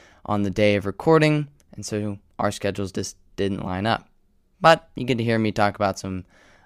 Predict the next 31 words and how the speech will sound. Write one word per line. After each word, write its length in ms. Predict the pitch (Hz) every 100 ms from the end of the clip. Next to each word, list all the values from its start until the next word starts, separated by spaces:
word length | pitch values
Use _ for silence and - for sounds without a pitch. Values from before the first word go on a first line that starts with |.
| -
uh, 120 | 92 -
interesting 580 | 104 - - 95 90 95 _ _ _ 113
biblical 320 | 104 95 98
wisdom 360 | 98 92 92
today. 320 | 92 95 92 95 _ _ _ _ - -
Second 300 | - 185 165
thing 140 | 160
I 60 | 143
wanna 160 | 139 131
say 340 | 139 135 127
is 220 | 117 104
that 180 | 117 110
I 160 | 120 135
am 180 | 110
not 220 | 107 127 104
a 80 |
pastor. 560 | 104 143 143 147 - 143
I 140 | 107
have 100 | 98
not 300 | 98 113 127
gone 240 | 117 117 110
to 80 | 104
seminar. 920 | - 127 123 123 123 120 123 120 - - - -
I 60 | 107
have 140 | 101
not 200 | 113 107
studied 300 | - 120 104
the 60 | 90
Bible 320 | 107 107 104
extensively. 920 | 98 - 139 123 123 120 123 120 120 _ _ _ _ 110
And 500 | 104 104 101 98